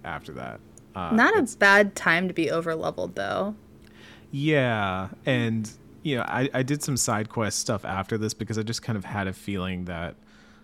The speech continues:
Speaker 1: uh, I'd rather go into the end of this game with an over-prepared party than with an under-prepared party, even though I think that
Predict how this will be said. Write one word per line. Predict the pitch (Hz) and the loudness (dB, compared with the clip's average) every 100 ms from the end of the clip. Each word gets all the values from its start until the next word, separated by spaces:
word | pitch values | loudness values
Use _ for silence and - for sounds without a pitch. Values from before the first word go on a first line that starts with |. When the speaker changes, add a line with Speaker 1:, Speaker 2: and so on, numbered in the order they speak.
| - - - | -20 -14 -2
Speaker 1:
uh, | 107 95 95 92 87 - - - - - | 0 2 0 -2 -4 -8 -20 -20 -12 0
I'd | 120 104 | 2 2
rather | 104 104 107 | 2 2 2
go | 98 104 | -2 -2
into | 87 107 104 | 0 -2 -2
the | 98 - | -2 -2
end | 101 98 | -2 -4
of | 87 | -4
this | 95 | -4
game | - 95 92 92 87 90 - - | -4 -2 -2 -2 -4 -6 -8 -6
with | 101 90 - - - - - | -4 -4 -8 -20 -20 -18 -6
an | 110 - | -6 -4
over-prepared | 104 101 107 104 117 107 113 113 113 | -4 -4 -2 -4 -4 -4 0 0 0
party | 117 113 113 120 123 | 2 0 2 0 -2
than | 117 101 | -2 -2
with | 90 | -2
an | 104 - | -4 -6
under-prepared | 95 101 117 135 123 139 135 | -6 -4 -4 -4 -4 -2 -2
party, | 135 135 139 143 139 | 0 0 2 0 0
even | 110 107 | -2 0
though | 107 | 0
I | 101 92 | 0 -2
think | - 107 98 | -4 -4 -4
that | - 92 87 85 | -2 -2 -2 -4